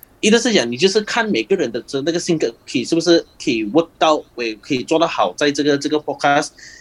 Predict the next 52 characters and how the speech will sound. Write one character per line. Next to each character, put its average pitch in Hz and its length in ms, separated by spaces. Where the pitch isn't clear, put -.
还 123 120
有 117 120
你 107 140
是， 123 260
是 151 160
想 101 300
在 143 100
外 143 140
面 139 120
的 113 120
人 101 200
有 110 80
没 117 120
有 104 80
什 104 120
么 104 120
机 123 200
会 143 120
可 143 200
以 104 60
跟 120 100
他 113 120
们 95 100
collab， 127 320
这， 127 160
就 131 160
可 135 100
以 139 120
把 85 140
这 123 120
个 127 60
东 113 100
西 113 140
可 113 100
以 101 40
做 104 120
得 110 80
好， 104 220
就 143 120
是 156 100
我 120 120
这 - 80
边 113 100
是， 101 140
所 104 400
以 98 60
就 104 100
看 - 240
到 101 100
了 90 120
啦。 104 160
So，so， 113 600